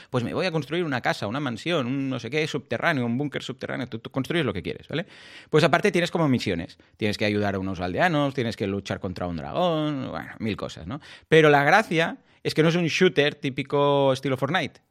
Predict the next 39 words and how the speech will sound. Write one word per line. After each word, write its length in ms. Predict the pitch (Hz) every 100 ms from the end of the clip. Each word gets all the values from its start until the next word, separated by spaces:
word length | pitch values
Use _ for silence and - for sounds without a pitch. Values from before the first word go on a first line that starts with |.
| _
¿vale? 240 | - 131 147
Y 140 | 127
me 220 | 123 120 117
gusta 320 | 165 175 180
mucho 340 | 190 190 180
porque 460 | 165 139 123 131 127 - _
las 320 | 131 139 -
construcciones 1400 | - 175 175 165 - - 175 - - 180 294 285 151 -
que 140 | 156
se 180 | 131 165
ha 180 | 208 -
currado 680 | - 170 147 147 127 101 - 80
Jan, 360 | 104 87 - - _ _
o 20 | -
sea, 200 | 113 - - - _
flipo 720 | - - - 196 214 226 339 - _
con 120 | 165
las 140 | 139
construcciones. 420 | 151 131 120 117 107
Además, 300 | 123 156 123
ha 40 |
abierto 280 | 123 143 110
un 80 | 107
canal 220 | 123 123
en 80 | 120
YouTube, 260 | 127 202
ya 80 | -
os 60 | 107
lo 80 | 104
dije 180 | 98 101
el 40 |
otro 160 | 101 117
día, 240 | 147 170 - - -
y 160 | 120 110
ahí 180 | 110
hace 200 | 131 131
vídeos 360 | 123 135 175 254
grabando 480 | 123 107 123 180
a, 100 | 165